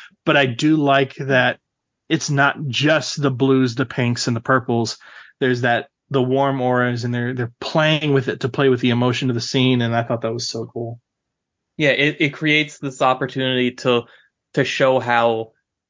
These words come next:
Speaker 2: having these meaningful emotional moments literally change her world in, in a physical way, as, uh, in addition to an emotional way. And I just,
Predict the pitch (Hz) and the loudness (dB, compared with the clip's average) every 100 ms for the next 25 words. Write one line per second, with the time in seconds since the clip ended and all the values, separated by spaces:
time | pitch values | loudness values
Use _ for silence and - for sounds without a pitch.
0 | _ _ _ - 135 131 135 135 127 127 | _ _ _ -2 0 2 0 0 -2 0
1 | 120 117 117 - _ _ 135 123 123 127 | 0 -2 -6 -14 _ _ -4 0 2 0
2 | 127 131 123 120 120 117 - 120 117 120 | 0 0 0 0 -2 -2 -2 -2 0 0
3 | 120 120 113 - - - 143 135 131 127 | 0 -2 -2 -8 -16 -10 -6 -2 2 2
4 | 123 120 120 120 117 - 127 110 110 110 | 4 2 2 -2 -2 -2 -2 -2 -6 -8
5 | 117 110 107 - 98 104 143 _ _ _ | -6 -4 -4 -4 -4 -6 -12 _ _ _
6 | _ _ _ _ _ - 120 113 107 104 | _ _ _ _ _ -2 0 -2 -6 -10
7 | _ _ _ _ _ _ - 139 123 117 | _ _ _ _ _ _ -2 0 2 0
8 | - 139 117 117 120 117 113 110 110 110 | -2 -2 -2 -2 -2 2 2 0 -2 -6
9 | - - - 131 120 - 131 120 113 117 | -10 -8 0 2 2 2 0 2 0 -2
10 | - 110 - 123 113 110 107 - 113 107 | -4 -10 -2 0 2 -2 -4 -2 -2 0
11 | 107 - - - - - 165 - - _ | -2 -4 -4 -4 -2 -2 -4 -6 -18 _
12 | - - 123 120 - 131 180 214 | -10 -2 0 0 0 0 0 -4